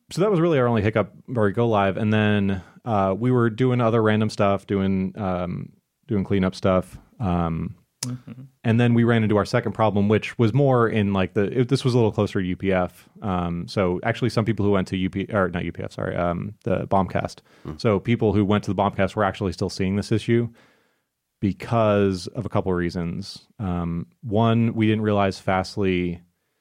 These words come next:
Speaker 1: cached four oh fours. Uh,
Speaker 2: Mm-hmm.
Speaker 1: so it, our C S S file was four oh four-ing,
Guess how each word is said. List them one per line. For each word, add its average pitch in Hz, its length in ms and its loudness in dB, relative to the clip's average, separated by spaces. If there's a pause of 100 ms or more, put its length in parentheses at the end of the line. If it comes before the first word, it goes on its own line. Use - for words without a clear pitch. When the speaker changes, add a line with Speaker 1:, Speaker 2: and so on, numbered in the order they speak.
(520)
Speaker 1:
cached 98 460 -2
four 104 280 2
oh 92 80 0
fours. 107 680 -4 (320)
Uh, 90 460 0
Speaker 2:
Mm-hmm. 113 120 -8 (100)
Speaker 1:
so 107 240 2
it, 113 100 0 (120)
our 107 160 2
C 117 180 0
S 110 120 0
S 113 140 2
file 104 280 4
was 90 160 0
four 98 260 2
oh 85 60 0
four-ing, 90 540 -2